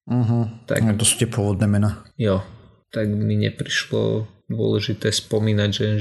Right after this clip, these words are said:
Speaker 2: že ktorý presne to bol. No ale teda vo výsledku sa našli I G G a I G A u tridsať, respektíve tridsaťtri percent, e,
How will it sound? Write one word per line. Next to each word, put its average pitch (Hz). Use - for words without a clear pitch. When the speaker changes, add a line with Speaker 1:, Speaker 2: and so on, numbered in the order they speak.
Speaker 2:
že -
ktorý 110
presne -
to -
bol. 135
No 127
ale 135
teda 139
vo 120
výsledku 165
sa 139
našli 127
I 156
G 123
G 104
a 117
I 139
G 135
A 110
u 110
tridsať, 143
respektíve 127
tridsaťtri 120
percent, 110
e, -